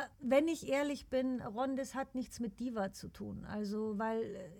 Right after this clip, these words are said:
es muss ja vorangehen, es muss weitergehen, da ist Zeit, da ist Geld. Äh, wenn die dann spinnen oder sonst was anfangen oder diskutieren, was gar keinen Sinn macht in dem Moment.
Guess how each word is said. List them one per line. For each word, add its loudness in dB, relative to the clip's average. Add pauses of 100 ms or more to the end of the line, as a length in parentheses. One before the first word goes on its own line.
es -4
muss 4
ja 0
vorangehen, 0
es -4
muss -4
weitergehen, 0
da 0
ist -4
Zeit, 4
da 0
ist -4
Geld. 0
Äh, -2
wenn 2
die 2
dann 0
spinnen 2
oder 0
sonst -4
was -4
anfangen -2
oder 0
diskutieren, -2
was -2
gar 0
keinen 2
Sinn 0
macht 0
in 2
dem 4
Moment. 2